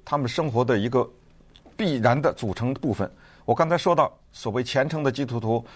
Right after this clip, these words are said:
为什么要小小的解构一下？我在 Virginia 加油站打工的时候，我们这老板有一个朋友，时不时来帮他忙，大概有个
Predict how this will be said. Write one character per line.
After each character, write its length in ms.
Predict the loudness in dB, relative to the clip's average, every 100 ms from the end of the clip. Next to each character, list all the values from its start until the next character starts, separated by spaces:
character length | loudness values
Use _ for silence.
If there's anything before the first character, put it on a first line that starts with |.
| -20 -2
为 120 | 0
什 80 | 4
么 80 | 2
要 80 | 2
小 520 | -2 -8 -8 2 2
小 140 | 2
的 80 | -2
解 180 | -2 0
构 160 | 2 0
一 40 |
下？ 120 | 2
我 160 | 2 4
在 260 | 4 4 2 -8 -20 _ -6
Virginia 560 | -4 0 0 2 2 0 -6 -4
加 200 | 0 0
油 80 |
站 180 | 0 0
打 180 | 2 0
工 180 | -2 -2
的 80 | 0
时 100 | 2
候， 160 | 0 0 -18 -20 -20 -20 _ _ _ _ _ _
我 160 | -4 0
们 180 | 0
这 160 | 4 4
老 160 | 4 4
板 160 | 2
有 160 | 0 -2
一 80 | -4
个 60 |
朋 200 | -6 -2
友， 160 | -2 -4 -10 _ _ _ _ _ _
时 240 | 0 4
不 100 | 4
时 260 | 4 0 0
来 160 | 0 2
帮 220 | 2 2
他 100 | 2
忙， 200 | 0 -2 -8 _ _ _ _ _ -2
大 100 | 2
概 220 | 4 2
有 200 | 2 -2
个 340 | 0 4 4